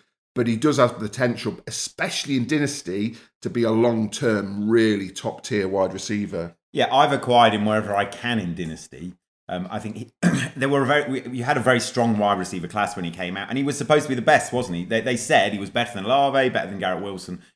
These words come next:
Speaker 2: You know, all these players have been fantastic. He hasn't done anything yet. He wasn't particularly great. He was injured last year, wasn't he, the start for sort of
Speaker 1: Yeah.
Speaker 2: the first eight or so games?
Speaker 1: Yeah,
Speaker 2: He,
Speaker 1: most of the season, yeah.
Speaker 2: you know, he didn't come in really and pull up any particular trees. I'm incredibly disappointed.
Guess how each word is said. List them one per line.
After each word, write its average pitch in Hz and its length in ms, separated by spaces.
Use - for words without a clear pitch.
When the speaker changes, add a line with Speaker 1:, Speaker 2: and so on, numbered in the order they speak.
Speaker 2:
You 92 100
know, 95 60
all 135 100
these 123 160
players 104 200
have - 80
been 90 140
fantastic. 90 640
He 170 120
hasn't 131 500
done 147 200
anything 120 320
yet. 143 160
He 139 100
wasn't 147 320
particularly 127 340
great. 123 280
He 131 60
was 127 120
injured 139 240
last 107 220
year, 98 100
wasn't 92 200
he, 85 40
the 80 80
start 98 340
for 90 80
sort 101 100
of 110 40
Speaker 1:
Yeah. 98 80
Speaker 2:
the 92 60
first 107 180
eight 110 220
or 95 40
so 95 220
games? 98 320
Speaker 1:
Yeah, 104 140
Speaker 2:
He, 120 80
Speaker 1:
most 117 260
of 92 80
the 101 60
season, 104 520
yeah. 101 200
Speaker 2:
you 92 40
know, 110 160
he 117 120
didn't 156 340
come 131 240
in 123 160
really 107 640
and 104 400
pull 131 160
up 98 100
any 110 160
particular 92 340
trees. 95 420
I'm 123 180
incredibly 117 760
disappointed. 113 960